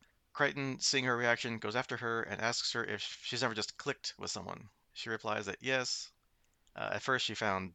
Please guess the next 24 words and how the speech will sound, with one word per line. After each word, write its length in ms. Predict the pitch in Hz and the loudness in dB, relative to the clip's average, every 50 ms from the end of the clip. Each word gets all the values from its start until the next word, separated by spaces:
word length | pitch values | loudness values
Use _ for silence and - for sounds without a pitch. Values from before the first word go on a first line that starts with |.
| _ - - | _ -12 -12
uh, 60 | - - - | -12 -10 -2
Crichton 420 | - 143 151 143 127 123 123 117 _ | 2 2 2 2 0 -6 -6 -8 _
quite 240 | - - 123 110 - | -4 0 0 0 0
interesting, 640 | - 135 - - 110 98 98 - 113 113 117 117 113 _ _ _ _ _ _ - | -2 -4 -2 0 0 0 0 -2 -4 -6 -6 -8 -12 _ _ _ _ _ _ 0
but 80 | 110 | 0
only 140 | 110 117 117 | 0 0 0
for 140 | - - 113 | -2 -2 0
a 40 | 107 | 0
moment, 240 | 101 95 90 87 - _ _ _ _ - - | 0 -2 -2 -6 -10 _ _ _ _ -20 -14
and 220 | - - 98 95 98 | -12 -10 -8 -6 -4
that 180 | 101 - - - | -4 -6 -6 -6
clearly 400 | - 123 113 107 107 107 98 95 | -4 -2 -2 0 0 0 0 0
surprises 400 | - - - 107 107 101 92 - | -2 0 2 0 0 0 -2 -2
Crichton. 320 | - 95 90 - - - _ _ _ _ _ - | -4 -4 -4 -4 -12 -18 _ _ _ _ _ -8
Meanwhile, 360 | - 170 170 156 143 143 147 | -4 -2 2 4 6 6 6
the 80 | 117 117 | 6 6
Shayyangs 540 | - - 160 151 139 135 127 127 123 117 - | 4 4 4 4 4 4 4 2 2 0 -2
launch 240 | 117 123 123 - - | -2 -2 -2 -2 -2
a, 120 | - 110 107 - | -4 -6 -6 -6
a 60 | - | -2
bunch 140 | 113 123 110 | 0 0 0
of 60 | 110 | 0
troop 200 | - - 170 - | -2 -4 -6 -2
pods, 440 | - 123 117 120 131 139 - - - | 0 2 4 4 2 2 -2 -4 -6